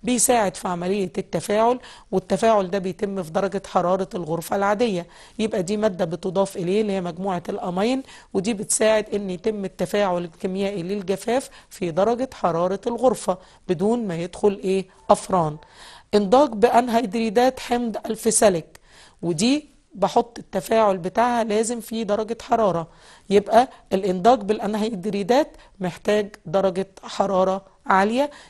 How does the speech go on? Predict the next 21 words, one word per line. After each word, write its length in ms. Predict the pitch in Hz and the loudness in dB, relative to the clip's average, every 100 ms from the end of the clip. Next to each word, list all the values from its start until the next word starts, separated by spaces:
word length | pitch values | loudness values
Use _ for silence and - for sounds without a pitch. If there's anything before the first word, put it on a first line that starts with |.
| _ | _
يعني 240 | 240 233 | 4 4
بحتاج 400 | 190 185 - 208 | 2 -2 -2 -4
أسخن 500 | - - 208 - 208 | 0 0 -2 -2 -2
عشان 320 | 180 - 196 190 | -2 -4 -4 -6
التفاعل 680 | - 170 - 190 175 185 185 _ - | -6 -4 0 0 2 0 -6 _ -6
يتم. 380 | 202 190 151 147 - _ _ _ _ _ _ _ _ _ _ _ _ - _ - | -2 0 -2 -8 -18 _ _ _ _ _ _ _ _ _ _ _ _ -20 _ -6
في 300 | 262 285 247 | 0 0 0
إنضاج 360 | 226 240 262 - - - - | 0 2 2 -2 -18 -16 -2
بالفينولات 800 | 185 170 214 226 226 262 262 - _ | -2 0 0 2 2 2 0 -14 _
والكحولات 720 | 196 175 - 175 185 185 220 226 - - _ | 0 0 -2 -6 -4 0 0 -2 -8 -20 _
عديدة 500 | 208 170 190 196 190 185 | -6 -4 -2 0 -2 -2
الهيدروكسيل، 880 | 185 175 190 180 214 220 - 240 151 - - - - | -4 -2 -4 -2 -4 -4 -4 -2 -6 -10 -20 -20 0
ده 140 | 226 233 | 2 2
إنضاج 280 | 196 214 143 | 0 0 -2
كيميائي 580 | - 175 180 220 254 285 - - - | -8 -6 -2 -2 -2 -6 -6 -20 -6
بيتم 420 | 185 - 240 208 | -6 0 0 0
عملية 480 | 170 170 190 214 185 - | -4 -4 -4 -4 -4 -2
مزج 360 | 208 220 170 - | 0 0 -4 -10
الدهان 520 | 170 160 185 208 185 165 | -14 -6 0 2 0 -2
بهذه 580 | 170 175 170 196 196 | -4 -4 -2 -4 -4
المواد، 380 | 185 180 180 247 | -4 -2 0 -2